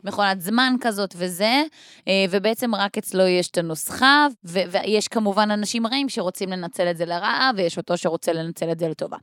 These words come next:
בקיצור, אז החבורה הזאת, שאני ממשיכה את התיאוריה שלי מקודם, שמורכבת מרידל וג'יימס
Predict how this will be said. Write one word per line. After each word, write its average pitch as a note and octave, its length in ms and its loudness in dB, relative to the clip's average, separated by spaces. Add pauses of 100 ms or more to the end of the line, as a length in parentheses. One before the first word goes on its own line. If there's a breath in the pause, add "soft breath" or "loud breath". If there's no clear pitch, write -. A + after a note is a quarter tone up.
(400 loud breath)
בקיצור, G#3+ 520 4
אז F3+ 120 2
החבורה A#3+ 560 6
הזאת, F3+ 320 4
שאני F3 580 4
ממשיכה F3 360 -2
את - 180 -4
התיאוריה F3 300 2
שלי E3+ 300 -4
מקודם, E3+ 760 4 (320 loud breath)
שמורכבת G3 800 0
מרידל F3+ 1400 4
וג'יימס E3+ 1700 0